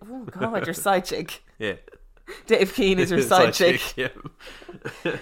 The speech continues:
Speaker 2: <laughs>
Speaker 1: Um, if you enjoyed this week's episode, I certainly did. I love it when Freddie makes an appearance, really, 'cause I think it's, it's just gold. And I also love haunted pubs.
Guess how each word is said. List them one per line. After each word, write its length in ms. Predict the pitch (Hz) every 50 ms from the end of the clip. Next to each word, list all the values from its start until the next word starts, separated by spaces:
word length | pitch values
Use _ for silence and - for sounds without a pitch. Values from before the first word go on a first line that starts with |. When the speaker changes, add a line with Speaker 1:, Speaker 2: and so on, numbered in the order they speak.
| - 277 151 -
Speaker 2:
<laughs> 0 |
Speaker 1:
Um, 420 | - 233 233 226 226 226 220 196 - - - _ _ _ _ _ _ _ _ _ -
if 160 | 285 294 311
you 80 | 311
enjoyed 400 | 311 285 - 277 277 277 262 -
this 180 | - 165 - -
week's 200 | 160 151 - -
episode, 500 | 151 143 - - - 143 147 170 196 - - - - _ _ _ _ _ _ _ _ _
I 140 | - 180 208
certainly 440 | 196 - - 160 - - 143 143 143
did. 300 | 139 143 139 165 - - - _ _ _ _ _ _ _ -
I 100 | 170 175
love 220 | 175 185 180 170
it 60 | 170
when 100 | 139 156
Freddie 280 | 143 - - 156 147 143
makes 260 | 143 143 139 - -
an 60 | 143
appearance, 400 | 143 - 160 143 143 139 135 -
really, 300 | 151 143 139 135 131 131 131
'cause 140 | - - 135
I 80 | 135
think 220 | 135 143 139 135 -
it's, 200 | 143 135 - -
it's 240 | - 143 - - -
just 260 | - 143 135 - -
gold. 480 | - 135 127 127 127 127 127 131 - - _ _ _ _ _ _ _
And 120 | 160 170 175
I 40 |
also 240 | 160 151 143 - 147
love 160 | 139 131 127
haunted 320 | - - 123 127 131 - -
pubs. 360 | - - - 185 - - -